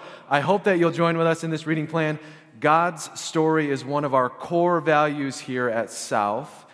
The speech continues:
and we believe that it's essential that you and I get into Scripture, that we read Scripture, that we process it, that we come back and read it again and again and again.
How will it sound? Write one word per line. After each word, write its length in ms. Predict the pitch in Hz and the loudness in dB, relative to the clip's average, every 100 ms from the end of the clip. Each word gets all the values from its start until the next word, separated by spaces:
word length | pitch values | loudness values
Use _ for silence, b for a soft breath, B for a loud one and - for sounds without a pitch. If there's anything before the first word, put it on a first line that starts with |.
| B B - | B B -6
and 180 | 135 139 | -4 -2
we 120 | 170 | 0
believe 420 | 170 143 139 127 | 0 -2 -2 -2
that 180 | 127 123 | -2 -2
it's 200 | 120 131 | -4 -8
essential 640 | 120 - - 180 180 123 | -6 -4 -2 -4 -4 -6
that 260 | 110 104 110 | -4 -6 -6
you 340 | 160 190 185 | -2 2 0
and 200 | 147 135 | 0 -2
I 420 | 135 151 123 113 120 B B 104 | 0 0 0 -4 -10 B B -6
get 280 | 127 143 - | -2 -2 -4
into 320 | 139 131 123 | -10 -10 -14
Scripture, 440 | - 135 127 127 | -8 -8 -6 -6
that 140 | 113 107 | -4 -4
we 140 | 110 | -6
read 340 | 104 127 143 135 | -8 -4 -4 -4
Scripture, 520 | - 139 127 - 127 | -6 -6 -6 -6 -4
that 120 | 110 | -4
we 120 | 104 | -6
process 640 | 101 - 139 135 135 123 139 | -10 0 0 0 -6 -6 -4
it, 160 | 131 B B - | -6 B B -8
that 120 | 110 | -6
we 80 | 110 | -6
come 260 | 151 135 | -8 -4
back 340 | 131 131 131 113 | -2 -2 -4 -10
and 160 | 110 107 | -12 -10
read 220 | 117 120 | -8 -6
it 220 | 117 - B B _ | -8 -10 B B _
again 680 | 107 104 117 113 104 101 101 | -12 -8 -4 -4 -4 -8 -12
and 120 | 104 101 | -12 -12
again 380 | 98 117 120 | -8 -6 -6
and 160 | 104 104 | -8 -10
again. 500 | 92 113 107 95 | -8 -6 -6 -6